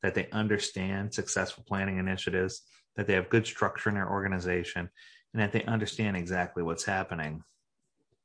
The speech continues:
And I think that sometimes we forget that leadership at the organization level means that we are doing servant leadership in such a way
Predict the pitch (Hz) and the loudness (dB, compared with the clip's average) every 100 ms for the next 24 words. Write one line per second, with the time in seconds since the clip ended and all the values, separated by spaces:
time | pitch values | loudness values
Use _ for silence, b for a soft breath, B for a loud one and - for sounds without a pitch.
0 | _ _ - - 117 113 131 147 117 107 | _ _ -20 -2 2 2 2 0 0 0
1 | - 120 117 101 95 104 - 95 120 147 | 2 2 2 0 0 -4 -4 -2 2 0
2 | 82 - b b b _ - 110 - 151 | 0 -10 b b b _ 0 0 2 2
3 | 185 135 120 - 107 110 98 85 90 135 | 2 2 0 2 4 4 4 -2 0 2
4 | 170 - 87 80 76 73 73 - _ _ | 2 0 -2 -2 -4 -4 -8 -10 _ _
5 | _ - 107 107 104 - 92 87 90 98 | _ -6 -2 0 0 -2 -2 -4 -4 -2
6 | 135 143 147 123 b b b b b _ | 0 0 -2 -6 b b b b b _
7 | 107 104 110 101 92 - 120 113 107 113 | 0 2 2 2 2 4 4 4 2 2
8 | 120 - 113 117 117 117 120 120 120 | 2 0 -4 -2 -4 0 0 2 0